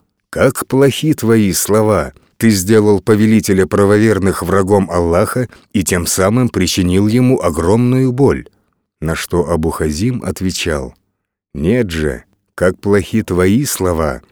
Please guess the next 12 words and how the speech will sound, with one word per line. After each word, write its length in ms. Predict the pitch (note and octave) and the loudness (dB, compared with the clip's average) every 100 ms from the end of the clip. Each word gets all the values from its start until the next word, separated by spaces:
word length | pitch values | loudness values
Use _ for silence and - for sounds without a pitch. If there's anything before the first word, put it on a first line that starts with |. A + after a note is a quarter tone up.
| _ _ - | _ _ -4
Аллах 520 | F#2 G#2+ A#2+ A2 - | 0 4 4 2 0
заключил 720 | F#2+ F#2 F2+ G#2+ - A#2 G#2+ | 0 0 0 -2 0 0 0
с 100 | - | 0
учеными 560 | G#2 - A2+ G#2+ G2 F#2+ | -4 0 2 2 2 2
завет, 540 | D#2+ F2+ F2 A#2+ - - | 0 0 0 0 -4 -10
чтобы 480 | - - F2+ E2 F2 | -8 -2 0 2 2
они 300 | F2+ F#2+ B2+ | 2 2 0
говорили 580 | F#2+ F#2 F#2 G#2 A2+ A2 | 2 2 2 2 2 0
слово 460 | - E2 G2 A2 | -2 0 0 2
истины», 760 | G#2+ G2+ B2 - - E2+ D2 B1 _ _ - | 0 0 -2 -4 -4 -4 -4 -10 _ _ -2
и 80 | A#2 | -2
процитировал: 920 | A2+ G#2+ G#2+ - F#2+ D#2 C#2+ C#2 | 0 -2 -4 -2 -2 -2 -4 -6